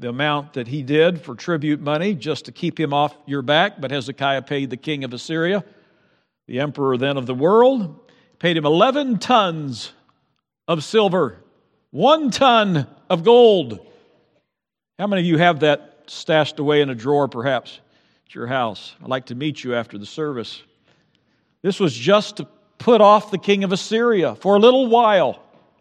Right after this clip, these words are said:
And Hezekiah did that. But I want us to know that, uh, uh, the context, really, of this time, here's, uh, really a, a map, if you can see it behind me, of the, uh,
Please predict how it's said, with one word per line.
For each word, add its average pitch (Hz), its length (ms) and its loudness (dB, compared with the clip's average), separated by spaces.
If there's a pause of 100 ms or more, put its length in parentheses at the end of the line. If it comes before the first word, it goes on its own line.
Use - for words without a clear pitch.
(1200)
And 113 80 -16
Hezekiah 135 580 -2
did 117 280 -4
that. 101 360 -6 (920)
But 135 80 -4
I - 20 0
want 226 160 2
us 190 140 -2
to 175 100 -6
know 185 220 4
that, 165 240 -4
uh, 139 240 2 (640)
uh, 127 220 -2
the 135 100 -6
context, 190 800 -2
really, 170 220 2
of 139 60 -4
this - 180 -8
time, 180 500 -2 (300)
here's, 175 340 0
uh, 139 320 0
really 160 380 0
a, 123 280 -2 (460)
a 117 100 -16
map, 165 460 0
if 113 80 -18
you 135 80 -12
can 131 100 -8
see 180 260 -2
it 147 100 -4
behind 165 400 -2
me, 143 260 -4 (480)
of 139 320 0
the, 139 240 0
uh, 127 220 -2